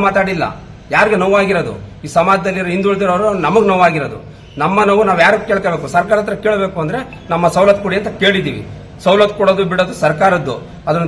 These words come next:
ಪಡಿಬೇಕಾಗಿರೋದು ನಮ್ಮ ಸಮಾಜ, ನಮಗ್ ಗೊತ್ತು ಹೇಗ್ ಪಡಿಬೇಕು ಅಂತ. ಈ ಪ್ರತಾಪ್ ಸಿಂಹ ಹೇಳ್ದಂತ ಏನೋ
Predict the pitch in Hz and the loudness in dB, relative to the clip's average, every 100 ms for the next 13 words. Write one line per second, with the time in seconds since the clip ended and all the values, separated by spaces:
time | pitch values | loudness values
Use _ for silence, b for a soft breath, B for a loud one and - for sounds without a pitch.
0 | 170 175 214 202 196 185 180 220 170 170 | 2 4 6 4 2 0 -2 -4 -4 -2
1 | 180 185 175 151 185 160 175 - 165 170 | -2 0 -2 -2 -4 -4 -6 -4 -4 -2
2 | 156 156 131 107 - B B - 185 202 | -2 -2 -4 -6 -10 B B -4 0 2
3 | 196 175 202 190 196 185 180 180 175 175 | 2 0 0 2 0 0 2 2 0 0
4 | 175 170 | 2 2